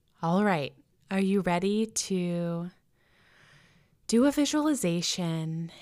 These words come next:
and really get a good picture going of what the two point oh version of yourself would do in a day, what your future self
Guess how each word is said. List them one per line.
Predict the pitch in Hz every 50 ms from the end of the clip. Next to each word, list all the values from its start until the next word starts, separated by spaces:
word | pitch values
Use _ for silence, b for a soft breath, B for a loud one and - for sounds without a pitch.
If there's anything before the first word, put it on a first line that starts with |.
| B B B
and | - 185 185 190 190 196 185 190
really | 190 202 208 220 226 233 233 226 214 214 214 208 202 202 202 202 196 196 196 196 B B B B B B _ _ _ _ _ _ _
get | - - 175 160
a | 160 - _
good | - 196 190 190 196 196 196 202 -
picture | - - 175 170 - - - 175 165 160 165
going | - 139 143 160 151 147 147 147 151 160 160 170 -
of | - 165 160 156 156 156 156 156 156 160 - - B B B B B B B B B B B B _
what | - 180 202 -
the | - 285
two | - - - 240 240
point | 233 - - 220 220 214
oh | 202 196
version | 190 - 175 175 180 - 185 180
of | 170 160 165
yourself | 175 165 165 160 - - - 160 156 160 160 160 - - - - - _ -
would | 180 175 170
do | - - 185 185 208 233 233 -
in | 180 165
a | 156
day, | 156 - - - - 50 - 180 175 - - _ _ _ _ b b b b b b b b b b -
what | - 190 190 190
your | 208 220 226
future | 220 - - 196 190 180 - - 180
self | 170 - - 170 160 156 156 151 - - -